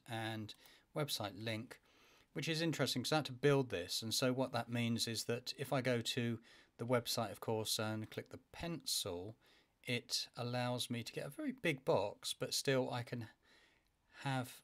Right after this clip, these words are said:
um, a U R L there that you can only link to approved websites. Hover card, here we go, look, uh, your associated website, merch, merch, and crowdfunding, which is similar. I know you can build these in classic YouTube,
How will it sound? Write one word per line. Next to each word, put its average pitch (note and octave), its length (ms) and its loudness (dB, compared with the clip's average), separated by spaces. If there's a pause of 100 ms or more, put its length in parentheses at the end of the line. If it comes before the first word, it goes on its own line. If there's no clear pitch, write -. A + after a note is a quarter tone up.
um, A2+ 540 0 (360)
a A#2+ 60 0
U B2+ 160 4
R A2+ 160 2
L G#2+ 140 0
there G#2+ 240 -2
that G#2 340 -4 (380)
you B2 100 -6
can C3+ 100 2
only A#2+ 440 4 (220)
link A#2+ 440 -4 (120)
to A2 300 -4
approved F2+ 640 -8
websites. B2 640 -2
Hover A#2 260 -4
card, G2+ 440 0 (520)
here C#3+ 140 0
we G2+ 80 0
go, G2 160 -2
look, A2 320 -6
uh, A2 40 0
your A2+ 180 -2
associated A2 880 2
website, C3 840 -2 (500)
merch, A#2+ 460 -2
merch, A2+ 640 -4 (640)
and C3 180 0
crowdfunding, G#2 1000 -2
which - 200 -8
is A#2+ 100 -2
similar. A2 340 0
I B2 100 -2
know E3+ 160 0
you D3 140 -2
can C#3+ 120 0
build C3+ 260 4
these B2 220 2
in A2+ 100 0
classic - 420 -2
YouTube, F2+ 500 -8